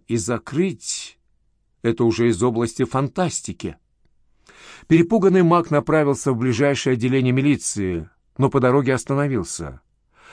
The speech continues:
Его наверняка ищут, а это значит, что ориентировка разослана по всем городам.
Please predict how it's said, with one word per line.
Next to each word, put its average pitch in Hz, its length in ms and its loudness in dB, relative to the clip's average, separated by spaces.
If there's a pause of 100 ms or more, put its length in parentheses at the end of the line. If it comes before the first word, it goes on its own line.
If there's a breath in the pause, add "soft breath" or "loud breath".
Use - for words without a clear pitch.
(140 loud breath)
Его 123 200 4
наверняка 135 560 2
ищут, 127 760 -4 (240 loud breath)
а 110 80 0
это 117 200 0
значит, 117 420 -4
что - 180 -2
ориентировка 110 880 0 (320 soft breath)
разослана 131 840 0
по 117 160 -2
всем 120 320 -2
городам. 104 680 -4